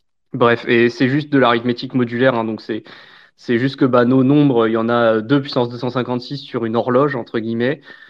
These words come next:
sauf que, euh, en fait, l'horloge, elle a pas deux puissance deux cent cinquante-six, euh, nombres sur le cadran, elle en a un poil moins, donc il y en a quelques-uns qui rebouclent sur les tout premiers.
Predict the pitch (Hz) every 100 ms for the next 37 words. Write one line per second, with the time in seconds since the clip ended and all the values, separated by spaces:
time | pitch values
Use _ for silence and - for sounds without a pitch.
0 | _ - - 135 - - 135 135 123 117
1 | 120 120 - 151 135 123 131 143 131 110
2 | 110 135 131 147 139 - 127 120 120 127
3 | 127 120 127 - 135 127 127 107 110 135
4 | 135 107 104 120 113 107 113 113 143 -
5 | - - - 117 113 113 - 139 139 143
6 | 135 127 131 147 135 107 123 113 117 139
7 | 127 135 120 143 147 - 123 131 127 139
8 | 147 - - 120 113 - - 117 110